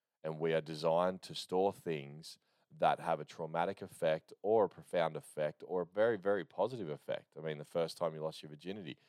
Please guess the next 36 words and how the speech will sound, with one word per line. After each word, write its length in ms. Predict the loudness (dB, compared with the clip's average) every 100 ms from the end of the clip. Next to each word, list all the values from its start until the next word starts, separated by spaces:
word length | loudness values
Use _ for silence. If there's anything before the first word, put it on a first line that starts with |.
| _ -10
I'm 100 | -8
sure 260 | -4 -2 2
that 160 | 0
was 80 | -2
positive 380 | -4 -2 -2 -6
for 100 | -8
most. 460 | -2 0 0 -4 -18
If 100 | -14
it 80 | -6
wasn't, 420 | 0 0 -2 -8
then 140 | -8 -6
that's 180 | -8
gonna 220 | -8 -10 -8
have 140 | -8
a 40 |
traumatic 540 | -12 -12 -6 -2 -2 -4
effect. 340 | -10 -8 -8 _ _ _ _ _ _
If 240 | -6 -6 -4
you, 560 | -4 -4 -4 -4 -6 -10 _ _ _ _ _ _ -4
um, 460 | 2 2 2 -2 -14 0
went 160 | 0
and 80 | 2
got 180 | 0 4
that 200 | 4 2
job 460 | 0 6 6 6 0
that, 160 | -6 -6 -12
that, 140 | -6 -6 -8 -14
you 80 | -12
know, 60 |
fifty 340 | -10 -10 -10 -8
people 280 | -6 -4 -4
were 60 |
going 280 | 2 4 4
for 200 | -2 -8
and 160 | -6 -8
you 160 | -8